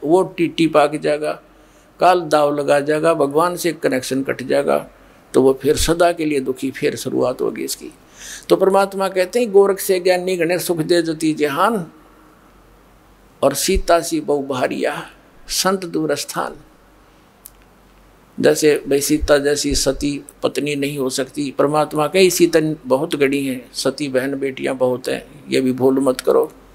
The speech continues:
और सुखदेव जैसे यति बहुत हैं, जो अपने धर्म कर्म पर ब्रह्मचर्य पालन का करते हैं। और गोरख जैसे ज्ञानी गणे संत दूर स्थान, साधु संत भक्त बनना, ये बड़ी दूर घर है उसका।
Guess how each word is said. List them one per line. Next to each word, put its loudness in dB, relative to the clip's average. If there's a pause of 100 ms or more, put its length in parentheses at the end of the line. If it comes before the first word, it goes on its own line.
(880)
और 2
सुखदेव 0
जैसे 0
यति -2
बहुत -2
हैं, -2 (140)
जो 4
अपने 0
धर्म -2
कर्म 0
पर -4 (420)
ब्रह्मचर्य 0
पालन 0
का -6
करते -2
हैं। -6 (720)
और 2
गोरख 4
जैसे -2
ज्ञानी 0
गणे -4
संत 4
दूर 4
स्थान, -2 (720)
साधु 6
संत 2
भक्त -2
बनना, 0
ये 0
बड़ी 0
दूर 4
घर 2
है 0
उसका। 2